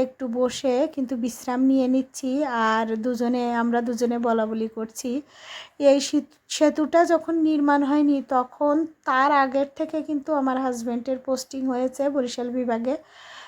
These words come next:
তো তখন থেকেই আমরা এখান দিয়ে যাতায়াত করি। আর এই নদীটার উপর দিয়ে ফেরি চলাচল করতো, সেই ফেরির উপরে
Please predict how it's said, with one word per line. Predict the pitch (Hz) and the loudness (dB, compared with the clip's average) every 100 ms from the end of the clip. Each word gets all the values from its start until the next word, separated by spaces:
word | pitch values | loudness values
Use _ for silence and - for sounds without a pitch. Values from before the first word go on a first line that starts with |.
| _ | _
তো | 277 269 | -2 0
তখন | 277 247 285 285 | 0 0 2 0
থেকেই | 285 320 311 311 285 | 2 -2 2 2 4
আমরা | 247 247 254 | 2 2 2
এখান | 247 240 254 | 2 -2 -4
দিয়ে | 240 262 | 0 0
যাতায়াত | 254 233 233 233 233 | 2 -2 0 -2 -4
করি। | - 233 240 | -4 -2 0
আর | 220 220 226 | 0 0 0
এই | 240 240 | 0 0
নদীটার | 240 226 233 247 262 | -2 -2 -4 -2 -2
উপর | 262 254 | 0 -2
দিয়ে | 240 226 254 247 254 | -2 -2 2 2 2
ফেরি | - 269 262 247 | -2 -2 0 0
চলাচল | 254 233 233 240 240 | 0 0 0 -2 -6
করতো, | 240 233 - 240 320 - - - - | -6 -10 -6 -2 -2 -4 -20 -20 -14
সেই | - 294 | 0 0
ফেরির | 285 277 285 294 285 | 2 2 4 4 0
উপরে | 269 277 277 | 0 2 4